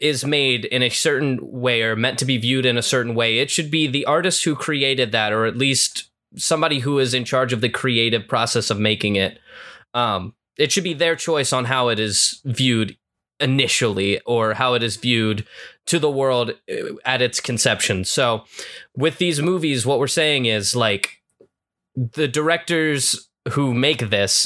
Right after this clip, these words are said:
and know what their final vision is, they should have first dibs at how this is shown and should not be undermined by studios in a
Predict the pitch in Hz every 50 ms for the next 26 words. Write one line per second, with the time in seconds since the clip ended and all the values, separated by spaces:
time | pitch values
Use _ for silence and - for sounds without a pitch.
0 | - - - 110 104 104 104 101 101 113 127 139 139 131 127 127 127 - - 139
1 | 123 113 - 139 131 127 117 113 117 113 104 113 110 107 101 101 95 - - -
2 | - - - _ - 135 143 135 - - 147 139 120 131 131 120 - - 139 123
3 | - - - 135 120 104 107 113 113 104 - 123 113 107 101 104 - - 117 95
4 | - - 117 98 92 98 92 101 104 101 - 117 113 113 113 110 123 123 - 123
5 | 131 127 123 113 110 110 107 104 98 95 98 95 95 - - - - - - _
6 | - 127 117 107 104 101 101 104 - - - 170 170 147 131 120 110 104 98 90
7 | 92 - - - - - _ _ _ - 131 120 113 107